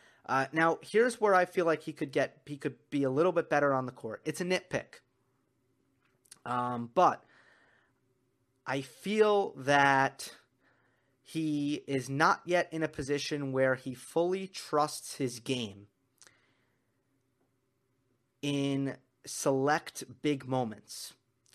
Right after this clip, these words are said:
Not always, and we saw him come through in a lot of big moments. Obviously, at the U S Open, a win it was, uh, a place where in the fifth set,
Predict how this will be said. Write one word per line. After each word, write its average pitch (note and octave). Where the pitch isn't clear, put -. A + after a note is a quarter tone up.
Not A3
always, F3
and D3+
we D3
saw E3+
him E3+
come E3
through D#3
in B2+
a A#2
lot B2+
of C#3+
big C#3+
moments. C#3
Obviously, D3+
at D3+
the C#3+
U C#3+
S C3
Open, C3+
a B2
win A2+
it A2
was, B2
uh, A#2
a B2+
place B2
where B2+
in A#2+
the A#2
fifth A#2+
set, A#2